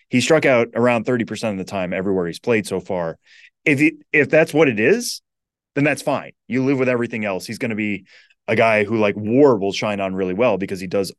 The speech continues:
all the aspects of the game, uh, strong, in a strong manner.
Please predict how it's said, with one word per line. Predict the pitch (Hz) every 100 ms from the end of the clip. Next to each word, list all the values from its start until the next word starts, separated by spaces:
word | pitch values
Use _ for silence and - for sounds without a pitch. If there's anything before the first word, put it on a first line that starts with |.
| -
all | 104 107
the | 101
aspects | 98 - 101
of | 87
the | 90
game, | 92 87 87 - _ _ _ _ _ 101
uh, | 92 85 - -
strong, | - 107 101 87 - _ _ -
in | 107
a | 98
strong | 113 95 90
manner. | 107 92